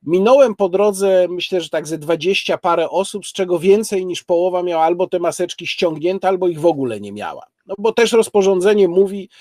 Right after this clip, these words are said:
że jeżeli mamy jakieś problemy typu zdrowotnego w związku z noszeniem maseczki, to w zasadzie możemy jej nie zakładać i nie musimy przedstawiać żadnego zaświadczenia w związku z tym, policjantowi ewentualnie.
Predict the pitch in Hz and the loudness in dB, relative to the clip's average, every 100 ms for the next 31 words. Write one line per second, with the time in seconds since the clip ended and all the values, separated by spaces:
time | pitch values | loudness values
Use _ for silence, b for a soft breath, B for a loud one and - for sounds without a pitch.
0 | b b 127 131 185 190 160 151 190 185 | b b -6 4 4 4 -2 0 0 0
1 | 170 180 185 170 - 151 - - 165 147 | 0 0 2 0 -2 -8 -12 -4 -2 4
2 | 180 214 185 156 143 - 180 - 160 147 | 6 6 4 0 -2 -2 -2 -2 -10 -6
3 | 156 156 151 190 190 170 135 170 165 - | -4 -4 -4 -2 0 0 -2 -6 -6 -10
4 | 151 156 - 175 165 151 135 202 - 202 | -10 -8 -4 -4 -4 -4 -4 -4 -6 -6
5 | 180 156 160 - 190 180 175 151 170 170 | -4 0 0 2 2 2 0 2 2 2
6 | 160 151 147 147 - 185 214 220 - 185 | -2 -2 -2 -2 2 2 2 0 -2 -8
7 | 196 190 - 175 185 175 202 202 - 170 | -8 -6 0 2 4 2 2 0 0 -6
8 | - 170 180 160 156 151 170 170 160 - | -2 0 2 0 -2 -4 -4 -2 -2 -2
9 | 165 - - 135 113 190 294 147 151 151 | -6 -4 -2 0 0 -6 -8 -12 -8 -8
10 | - 135 - 196 269 - 151 143 160 147 | -8 -10 0 0 0 -2 -4 -2 0 0
11 | 143 127 165 180 170 175 175 180 202 254 | 2 0 0 -2 -2 -2 -2 0 0 -2